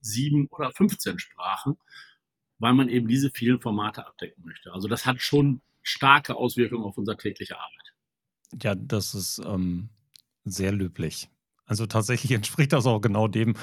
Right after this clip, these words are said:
Speaker 2: was ich in meinen Seminaren zum Thema Content-Produktion, Content-Distribution auch immer wieder empfehle. Viele Unternehmen schrecken dann immer davor zurück, so viele unterschiedliche Dinge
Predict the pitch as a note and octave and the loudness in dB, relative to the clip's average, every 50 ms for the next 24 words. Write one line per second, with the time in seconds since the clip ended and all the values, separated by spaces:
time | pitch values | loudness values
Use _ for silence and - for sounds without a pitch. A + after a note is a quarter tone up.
0 | - - - - - A2+ G2 A2 A2 - A#2 G#2+ G#2 G2+ G#2 G#2 G2+ G2+ G2+ - | -12 -14 -12 -6 -4 -4 -4 -2 0 0 2 2 4 2 2 2 2 0 0 -2
1 | A#2 F#2 F#2+ G2 G#2 G2 F#2+ G2+ A#2 A2+ G2 - - G2 F2+ - G2 F#2+ F2+ E2+ | -2 -2 -2 0 0 2 2 2 2 0 0 -2 -2 -4 -2 0 0 0 0 -2
2 | E2 - G#2+ G2 - G#2 F#2 F#2 - - F#2+ F#2 E2 - - G#2+ G2+ G2+ F2+ - | -2 -2 -2 0 0 0 -2 -2 -2 -2 -2 -2 -2 -4 -2 -2 -2 -2 -2 -2
3 | G2 G#2 G2 A2 G2 F#2+ F#2+ - C3+ - - - - F2 E2 F2+ E2 - - F2+ | -2 -2 -2 -2 -2 -2 0 0 -2 -2 -4 -6 -8 -6 -6 -6 -8 -6 -4 -4
4 | F2+ F#2 F#2 F2 E2 - A2 G2 F#2 E2+ F2 F#2+ F#2+ F2 F2 E2+ E2 D#2+ - - | -2 0 -2 -2 -2 -2 -2 0 0 0 -2 -2 -4 -4 -4 -4 -6 -6 -4 -4
5 | G2 A2 A#2+ G#2 F2 F#2 G2 - - - F#2+ F#2 F#2 F#2 F2+ - F2 F2 G2+ G#2+ | -2 -2 0 0 -2 -2 -4 -6 -8 -8 -6 -6 -6 -6 -6 -6 -4 -4 -2 -2
6 | G2+ - - - G2+ D3 C3+ F#2+ F2+ F2+ F#2 F#2 F#2 F2 F2 F2 - - F#2+ F2 | -4 -4 -4 -6 -6 -6 -4 -4 -2 -2 -2 -2 -2 -2 -4 -6 -6 -4 -6 -4
7 | - - - F2+ G2 G#2+ - - F#2+ - - F#2+ F#2 F#2+ G#2+ G#2 A2 F#2+ - - | -6 -6 -8 -6 -6 -4 -4 -6 -8 -6 -4 -4 -2 -2 0 0 -2 -2 -2 -2
8 | F2+ D#2+ G2 - - F#2+ D#2+ - F#2 F#2 F#2 F#2 | -2 -2 -2 -2 -4 -4 -2 0 0 2 0 0